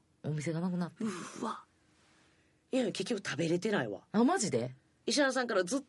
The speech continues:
Speaker 2: と、「これうまいね、うまいね」って。
Speaker 1: 美味しいね。
Speaker 2: で、カツうどんって聞いたことなくて。
Speaker 1: お皿に入ってんねん。で、
Speaker 2: ほら、
Speaker 1: うどんは、
Speaker 2: もう、もう想像や。ちょっとちゃんと落語聞かしてよ。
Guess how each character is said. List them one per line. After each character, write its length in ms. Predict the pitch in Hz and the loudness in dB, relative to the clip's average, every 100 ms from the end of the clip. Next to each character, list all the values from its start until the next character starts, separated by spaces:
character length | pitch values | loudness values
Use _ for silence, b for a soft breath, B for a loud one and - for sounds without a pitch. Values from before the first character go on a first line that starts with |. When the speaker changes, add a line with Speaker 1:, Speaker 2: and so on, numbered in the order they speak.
| - | 0
Speaker 2:
と、 200 | 214 185 | 4 4
「こ 100 | - | 4
れ 100 | 175 | 4
う 100 | 170 | 4
ま 220 | 170 190 175 | 2 2 4
い 40 | |
ね、 80 | 165 | 2
う 60 | |
ま 180 | 185 196 | 2 2
い 80 | 170 | 2
ね」 240 | 147 127 - | 2 0 2
っ 20 | |
て。 40 | |
Speaker 1:
美 60 | 233 | 2
味 80 | 233 | 2
し 340 | - 247 240 | 2 2 0
い 20 | |
ね。 280 | 233 208 190 | 2 2 2
Speaker 2:
で、 60 | 175 | 0
カ 220 | 208 320 | 2 -2
ツ 200 | - 330 | 0 2
う 140 | 285 254 | 2 2
ど 80 | |
ん 60 | 170 | 0
っ 20 | |
て 80 | 135 | -2
聞 220 | - 359 | 2 6
い 40 | 370 | 6
た 120 | 359 | 4
こ 80 | 294 | 2
と 100 | 254 | 2
な 120 | 214 | 0
く 120 | - | -2
て。 240 | - 214 208 | -2 0 0
Speaker 1:
お 40 | |
皿 260 | 220 254 240 | 2 4 4
に 100 | 214 | 4
入 140 | 143 | 2
っ 20 | |
て 220 | 131 120 | -2 -2
ん 80 | 113 | -4
ね 140 | 110 - _ b b b b | -6 -12 _ b b b b
ん。 40 | |
で、 60 | 226 | 4
Speaker 2:
ほ 60 | |
ら、 40 | 285 | 4
Speaker 1:
う 20 | |
ど 120 | 349 | 4
ん 160 | 339 330 | 4 6
は、 200 | 320 - | 6 6
Speaker 2:
も 60 | |
う、 20 | 190 | 4
も 40 | |
う 20 | 185 | 2
想 220 | 202 180 | 2 2
像 160 | 165 | 2
や。 80 | 123 | 0
ち 100 | 120 | 0
ょ 40 | 180 | -2
っ 20 | |
と 100 | 143 | -2
ち 80 | - | -2
ゃ 60 | |
ん 40 | 165 | 0
と 140 | 131 | -2
落 240 | - 135 151 | -2 -2 -2
語 80 | 139 | -2
聞 100 | - | -4
か 100 | 165 | -4
し 60 | |
て 60 | 160 | -2
よ。 160 | 160 | -4